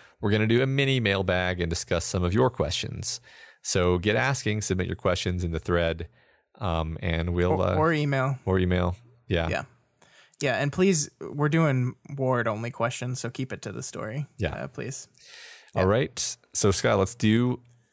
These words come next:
Speaker 1: a little bit of, uh, March Madness results.
Speaker 2: All right, let's do it. The Elite Eight is over. We have some winners and some losers. Um, Matt.
Speaker 1: Yep.
Speaker 2: It was a rough,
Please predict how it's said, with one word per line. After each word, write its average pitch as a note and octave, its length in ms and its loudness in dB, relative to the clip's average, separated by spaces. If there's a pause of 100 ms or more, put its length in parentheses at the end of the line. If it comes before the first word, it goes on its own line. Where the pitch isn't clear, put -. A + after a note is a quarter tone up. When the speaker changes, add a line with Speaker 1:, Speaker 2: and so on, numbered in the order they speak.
Speaker 1:
a G2+ 40 -4
little A2+ 160 0
bit A#2 180 4
of, A#2+ 240 2
uh, B2+ 240 4
March B2 340 -2
Madness B2 460 0
results. E2 800 0
Speaker 2:
All A3 240 2
right, D#3+ 400 2
let's F3 300 2
do C#3+ 380 2
it. C3 280 2
The C#3+ 140 2
Elite D#3+ 340 2
Eight F3 220 2
is D3+ 260 -4
over. A3 480 4 (560)
We C#3+ 140 -2
have C#3+ 200 2
some C3+ 200 -2
winners E3 680 0 (220)
and C3 260 -4
some B2 260 -8
losers. D3+ 680 0 (500)
Um, C3+ 560 0 (720)
Matt. F#3 320 0 (460)
Speaker 1:
Yep. A2 220 2 (220)
Speaker 2:
It D#3+ 40 -10
was D#3+ 160 -2
a C#3+ 60 0
rough, D#3+ 540 0